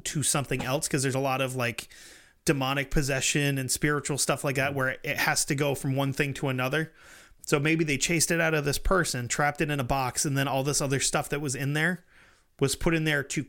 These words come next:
keep it there. Kinda like, uh, you know, like, uh, ingredients for something, to be like, "This is how we keep it here. We have to have all this stuff to keep it contained to the box."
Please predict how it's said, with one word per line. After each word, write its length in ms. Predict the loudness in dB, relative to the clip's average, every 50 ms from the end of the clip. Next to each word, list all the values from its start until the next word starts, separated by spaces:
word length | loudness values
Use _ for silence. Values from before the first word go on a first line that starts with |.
| -4
keep 260 | -6 -2 -2 -2 -2
it 160 | -2 -4 -4 -8
there. 220 | -10 -10 -10 -14 -16 -10 -2
Kinda 180 | 0 2 2 2
like, 240 | 0 0 0 0 0
uh, 300 | 0 0 0 -2 -2 -4 -8 -12 -20 _ _ _ _ _ _ -4
you 100 | -2 0
know, 60 | 0
like, 320 | 0 0 -4 -4 _ -4 -2
uh, 300 | 0 0 0 -2 -4 -6 -10 -16 -18 -8
ingredients 540 | -4 -2 2 4 4 4 2 2 -2 -4 -4
for 100 | -4 -2
something, 320 | -4 -4 -4 -6 -6 -6
to 60 | -2
be 140 | 0 0 2
like, 280 | 2 0 -2 -6 -12 -14 -6
"This 240 | -2 0 2 2 2
is 80 | 2
how 140 | 2 0 0
we 120 | 0 -2 -2
keep 240 | -2 -4 -4 -2
it 80 | -2 -4
here. 260 | -2 -2 -4 -4 -6 -10 -20 -20 -20 -20 -20 -16 -4
We 60 | -2
have 80 | -2 0
to 60 | 0 -4
have 100 | -4 -4 -4
all 180 | -2 -2 0
this 200 | 0 2 2 2
stuff 440 | 2 2 2 2 0 -2 -4 -8 -10 -12 _ _ -20 -20 _ -10
to 80 | -8 -6
keep 280 | -2 0 0 2 2 2
it 260 | 2 0 -2 -6 -20 -20 -20 _ -20 -18 -14 -12 -12 -12 -12 -14 -16 -18 -20 _ _ -20 -20 -20 _ _ -20 -20 -14 -6
contained 580 | -6 -2 2 4 4 4 2 0 -6 -8 -12 -14 -18 -20 -20 -16 -2
to 100 | -2 -2
the 80 | -2 0
box." 440 | -4 -6 -6 -8 -12 -12 -12 -12